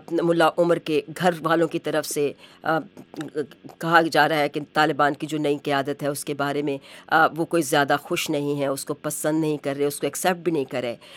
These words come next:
افغانستان میں طالبان قیادت اور آنے والے دنوں میں امن مذاکرات کے بارے میں کئی طرح کے سوالات اٹھے ہیں، اور ایک بات جو اور آج خاص طور پہ کرنا چاہوں گی میں، وہ یہ ہے کہ محمد طیب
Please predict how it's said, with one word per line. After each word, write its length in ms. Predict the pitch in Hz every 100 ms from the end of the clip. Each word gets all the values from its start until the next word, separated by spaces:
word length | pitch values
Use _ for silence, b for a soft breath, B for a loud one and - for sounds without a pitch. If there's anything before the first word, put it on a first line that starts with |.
| B -
افغانستان 560 | 175 214 247 - 285
میں 100 | 294 294
طالبان 460 | 190 208 214 226 226
قیادت 420 | - 147 151 185 190
اور 80 |
آنے 200 | 165 170
والے 200 | 180 180
دنوں 240 | 160 165 170
میں 120 | 165 165
امن 180 | 180 185
مذاکرات 540 | 156 147 147 156 -
کے 80 | 170
بارے 240 | 147 156
میں 120 | 180 202 B B -
کئی 160 | 330
طرح 220 | - 214
کے 120 | 180 175
سوالات 540 | 165 143 131 127 135
اٹھے 240 | 127 -
ہیں، 120 | 131 - B B B -
اور 160 | 214 214
ایک 200 | 226 285 -
بات 240 | 220 202
جو 80 | - -
اور 220 | 170 170 160 160 151 -
آج 260 | 165 -
خاص 260 | - 160 -
طور 160 | 160 151
پہ 80 | 151
کرنا 300 | 151 165 160
چاہوں 320 | 156 151 147
گی 60 |
میں، 140 | 160 151
وہ 140 | 165 160
یہ 100 | 185
ہے 120 | 165
کہ 240 | 160 180 175 B B B
محمد 420 | 214 233 262 269
طیب 260 | 190 180